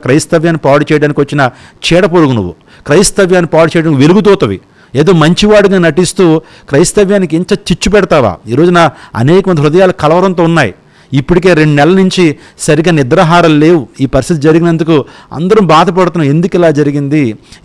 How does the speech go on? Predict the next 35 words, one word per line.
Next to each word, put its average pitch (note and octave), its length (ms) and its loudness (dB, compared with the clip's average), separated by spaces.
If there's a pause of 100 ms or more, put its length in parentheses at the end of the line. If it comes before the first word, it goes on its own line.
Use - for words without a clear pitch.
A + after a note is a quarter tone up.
ఎవరు D3+ 240 2
హత్య D#3 260 0
చేశారు, C#3+ 380 0 (160)
ఏం F3 80 0 (100)
జరిగిందని D#3 420 0 (460)
బాధతో E3 380 0
ఉన్నటువంటి D#3+ 400 0
మాకు C#3+ 440 2 (580)
మరలా G3 300 2
నువ్వు F#3 160 2
ఇలాంటి G3 340 0 (120)
వ్యాఖ్యలు E3 460 0
చేసి E3 260 0 (400)
వాటిని D3 300 0
సోషల్ E3 320 0
మీడియాలోకి D#3+ 400 2
తీసుకొచ్చి, D#3 460 -2 (480)
ఇలాంటి E3+ 380 2
వారు D#3 260 4 (460)
దుండగులు, D#3+ 480 2
వారు C#3+ 240 4
ఇలా D3 140 4 (160)
పది C3+ 160 0
లక్షలు D#3+ 260 -2
తీసుకున్నారు, D3+ 440 0 (100)
ఒక - 120 -4
కోటి D#3+ 220 2
రూపాయలు D3 300 0
తీసుకున్నారు, D3+ 420 0 (400)
బ్లెస్సీ C#3+ 340 2
వెస్లర్ D3 420 0
ఇలాగా, C#3+ 300 2 (160)
జాన్ C#3+ 220 0
వెస్లీ C#3+ 260 -2
గారు C3+ 80 0